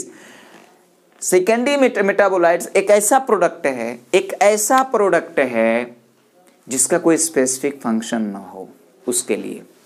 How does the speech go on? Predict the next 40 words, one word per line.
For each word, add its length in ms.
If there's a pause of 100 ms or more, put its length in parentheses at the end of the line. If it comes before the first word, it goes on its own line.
(840)
हाँ, 360
इसका 220
economic 520
importance 540
हो 180
सकता 340
है, 100 (760)
होता 200
ही 240
है, 60
बल्कि 380
हो 60
सकता 260
है 60
क्या, 160
मैंने 200
क्या 180
बोला, 340 (340)
Simple 400
सा 160
देहाती 460
language 280
है। 60
हम 260
देहात 460
से 80
आन 220
बानी, 320 (340)
हम 160
देहाती 400
बोला 220
तारू, 220 (880)
समझा 380
तो 140
समझा, 380
ना 180
समझा 300
तो 120
तू 180
जाना। 340